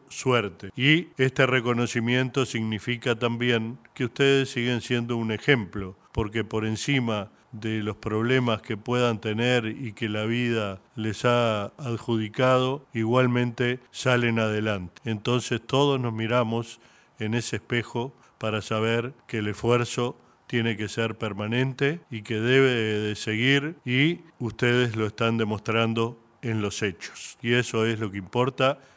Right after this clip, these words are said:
y eso es lo que reconocemos. Mucha suerte y siempre estamos con ustedes.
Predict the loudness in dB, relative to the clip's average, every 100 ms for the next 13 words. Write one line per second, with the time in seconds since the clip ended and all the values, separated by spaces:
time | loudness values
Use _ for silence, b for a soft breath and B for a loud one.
0 | B -4 4 4 4 0 0 0 -2 -2
1 | -4 -6 -6 -6 -6 -8 -12 -14 -20 _
2 | B B 4 6 8 4 6 6 6 6
3 | 2 2 B B B -8 0 0 0 -4
4 | -4 -6 -6 -8 -8 -10 -16 -16 -20